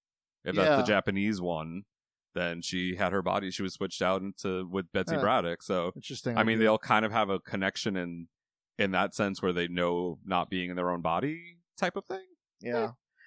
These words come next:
Speaker 2: So, I mean, this, this is definitely, I, I, I don't know if I speak for everybody, but I did not give much of a care for the last, oh man,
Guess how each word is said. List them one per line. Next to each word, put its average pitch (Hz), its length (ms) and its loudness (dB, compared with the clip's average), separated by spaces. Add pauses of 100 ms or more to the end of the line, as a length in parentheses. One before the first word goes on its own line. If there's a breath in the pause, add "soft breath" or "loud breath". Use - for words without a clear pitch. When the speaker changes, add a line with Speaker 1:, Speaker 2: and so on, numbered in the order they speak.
Speaker 2:
So, 214 320 10
I 208 40 6
mean, 208 200 6
this, 247 240 6
this 262 240 4
is 233 100 4
definitely, 170 580 2
I, 143 100 -6 (260)
I, 175 320 0
I 180 120 4
don't 175 200 2
know 160 100 2
if 135 100 2
I 147 80 4
speak 143 240 -2
for - 120 -6
everybody, 120 460 2
but 117 140 -2
I 208 180 6
did 165 120 6
not 147 260 0
give 127 320 4 (400)
much 147 340 6
of 143 100 4
a 127 60 0
care 127 340 4
for 127 160 0
the 117 100 2
last, 120 460 0 (800)
oh 120 160 6
man, 113 440 2